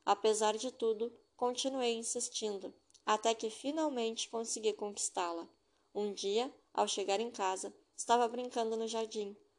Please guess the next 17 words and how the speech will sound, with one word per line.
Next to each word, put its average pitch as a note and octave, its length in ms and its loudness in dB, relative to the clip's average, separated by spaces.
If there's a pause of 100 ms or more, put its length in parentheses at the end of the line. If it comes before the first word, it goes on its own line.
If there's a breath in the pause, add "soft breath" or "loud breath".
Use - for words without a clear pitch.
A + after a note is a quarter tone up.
(100)
Olhei A3+ 360 6
para B3 200 6
ela G#3+ 320 6
e, G3+ 80 4
ao G3 120 4
contrário A3 480 0
do A3 100 -4
que - 80 -8
sempre A#3 340 -2
fazia, G#3+ 520 0
que A3 100 -4
era F#3+ 100 0
correr G3 420 -2
para G#3+ 220 -2
junto G#3 280 -8
da A3+ 120 0
mãe, G3+ 320 -2